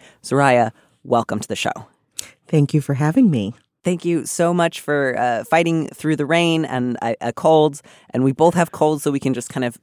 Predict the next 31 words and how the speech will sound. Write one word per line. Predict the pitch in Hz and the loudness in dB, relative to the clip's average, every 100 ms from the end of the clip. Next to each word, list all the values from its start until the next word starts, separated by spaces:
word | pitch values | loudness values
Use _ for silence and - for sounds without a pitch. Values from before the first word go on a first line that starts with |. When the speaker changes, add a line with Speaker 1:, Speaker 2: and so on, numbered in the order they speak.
| - | -2
Speaker 1:
both | 147 143 - | 0 0 0
sit | - 135 | -2 0
here | 151 139 135 131 - | 2 4 4 2 0
feeling | 147 135 131 123 | 0 0 0 -4
a | |
little | 127 135 139 | -4 0 0
bit | 135 127 | 2 0
grumpy | - 123 127 123 117 | 2 0 2 0 0
and | - 120 | -2 0
nasal, | 127 127 117 113 - - _ - | 2 2 0 -2 -4 -14 _ -4
um, | 113 107 107 | -2 -2 -4
and | 113 120 120 | -2 -2 -2
let | 123 127 123 | 0 0 2
that | 120 107 | 0 0
just | - - | -2 -6
seep | - 156 143 | -2 -2 2
into | 131 120 | 0 0
the | 120 113 | 0 -2
advice | 113 110 - | 0 -4 -2
we | 113 | -4
give | 110 | -2
everyone | 107 104 107 107 | -4 -6 -8 -8
today. | 107 - - _ | -8 -8 -8 _
Speaker 2:
Exactly. | - 180 175 143 120 - - 131 208 - - - - _ | 0 2 2 0 -4 -4 0 2 2 0 -18 -20 -20 _
<laughs> | _ _ _ _ _ - | _ _ _ _ _ -8
Just | 262 | -4
picture | - 277 285 | -4 -2 0
getting | 240 220 202 | 4 4 4
advice | 180 160 156 | 2 4 2
from | - 143 | 0 -4
Squidward. | - - 117 127 120 | -2 -2 0 0 -4